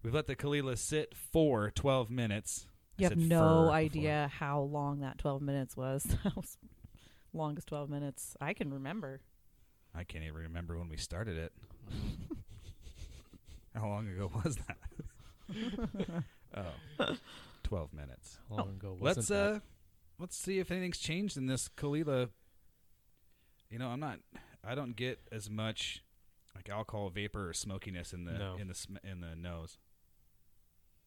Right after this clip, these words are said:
Speaker 3: That's definitely died down a bit.
Speaker 2: I'm definitely, I'm getting, like, a bark, like, maybe, like, a lilac bark or some type of tree bark.
Speaker 1: I'm getting a much lighter fruit.
Speaker 3: Yeah.
Speaker 2: Maybe fig.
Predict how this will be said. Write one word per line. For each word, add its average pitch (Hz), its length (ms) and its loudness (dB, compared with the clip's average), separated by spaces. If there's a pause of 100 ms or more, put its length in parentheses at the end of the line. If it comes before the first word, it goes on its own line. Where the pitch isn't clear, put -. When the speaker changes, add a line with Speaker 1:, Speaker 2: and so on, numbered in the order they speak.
(400)
Speaker 3:
That's 113 180 -20
definitely 98 280 -12
died 98 260 -10
down 95 220 -12
a - 20 -14
bit. 95 160 -12
Speaker 2:
I'm 220 80 -12
definitely, - 320 -10
I'm 220 100 2
getting, 240 180 -2
like, 208 120 0
a 151 60 4
bark, 135 500 -2 (140)
like, 151 160 -4
maybe, 151 160 -2
like, 139 140 -2
a 127 60 -4
lilac 139 520 -2
bark 131 340 -4
or 135 460 -6
some 170 220 -6
type 156 220 0
of 143 220 -4
tree 175 240 -6
bark. 143 380 -4 (580)
Speaker 1:
I'm 135 80 -6
getting 147 240 -4
a 107 40 -4
much 120 360 -2
lighter 113 380 -4
fruit. 110 420 -6 (220)
Speaker 3:
Yeah. 95 260 -10 (1300)
Speaker 2:
Maybe 165 220 -10
fig. 160 400 -2